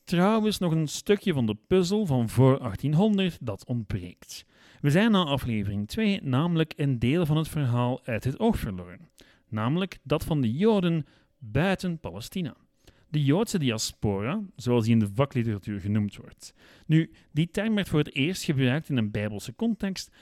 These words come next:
maar wij gaan het specifiek hebben over de Joodse diaspora na de vernietiging van Jeruzalem en Judea door de Romeinen. We kunnen eigenlijk een onderscheid maken tussen twee grote groepen: Sephardische Joden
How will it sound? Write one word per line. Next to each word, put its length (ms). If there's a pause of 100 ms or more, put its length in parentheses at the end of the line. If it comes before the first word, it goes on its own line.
(160)
maar 180
wij 180
gaan 160
het 100
specifiek 680
hebben 420 (100)
over 240
de 120
Joodse 320
diaspora 720 (280)
na 420
de 120
vernietiging 520
van 240
Jeruzalem 600 (300)
en 200
Judea 580 (240)
door 360
de 80
Romeinen. 440 (500)
We 100
kunnen 320
eigenlijk 400
een 140
onderscheid 520
maken 420
tussen 280
twee 320
grote 380
groepen: 400 (420)
Sephardische 840
Joden 440